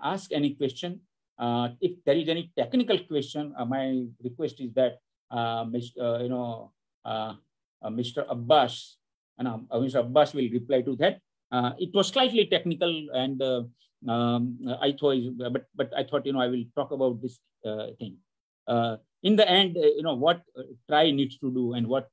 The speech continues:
in Government of India needs to do is to create an appropriate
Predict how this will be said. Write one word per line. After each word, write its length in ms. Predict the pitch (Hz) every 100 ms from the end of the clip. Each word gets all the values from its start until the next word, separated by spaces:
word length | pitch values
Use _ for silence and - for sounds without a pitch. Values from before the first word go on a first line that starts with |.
| -
in 200 | 123 123 -
Government 340 | 120 131 127
of 80 | 120
India 260 | 120 151
needs 240 | 120 120 -
to 140 | 113
do 260 | 110 117 92 _ _ _ _
is 220 | - 135 -
to 420 | 160 170 175 170 _
create 300 | - 147 156
an 100 | 151
appropriate 720 | 135 120 147 120 135 139 139